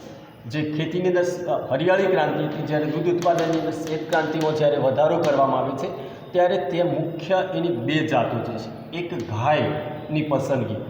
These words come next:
અને બીજી ભેંસ. અત્યારે જે દાખલા તરીકે પ્રાચીન સમયની અંદર દેશી ગાયો હતી,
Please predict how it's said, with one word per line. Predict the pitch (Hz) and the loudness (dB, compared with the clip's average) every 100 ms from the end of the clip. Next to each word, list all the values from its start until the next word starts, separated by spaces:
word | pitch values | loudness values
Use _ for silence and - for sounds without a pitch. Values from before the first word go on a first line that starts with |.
| - 143 | -6 0
અને | 147 151 | 2 0
બીજી | 151 135 131 170 160 - | -2 -2 -2 -4 -6 -4
ભેંસ. | 123 131 120 - - - - - - | 0 0 0 -2 -8 -10 -14 -16 -2
અત્યારે | 151 151 208 220 | -2 0 2 2
જે | 220 214 | 2 2
દાખલા | - 190 190 | 2 2 -2
તરીકે | 190 196 - - - - | 0 -2 -2 -4 -8 -4
પ્રાચીન | 135 139 202 | 0 0 0
સમયની | 190 190 180 185 | 0 2 2 2
અંદર | 180 160 170 151 139 | 2 2 2 2 0
દેશી | 151 - 175 160 | -2 -2 -2 2
ગાયો | 143 165 | 2 2
હતી, | 143 135 - | 2 0 -2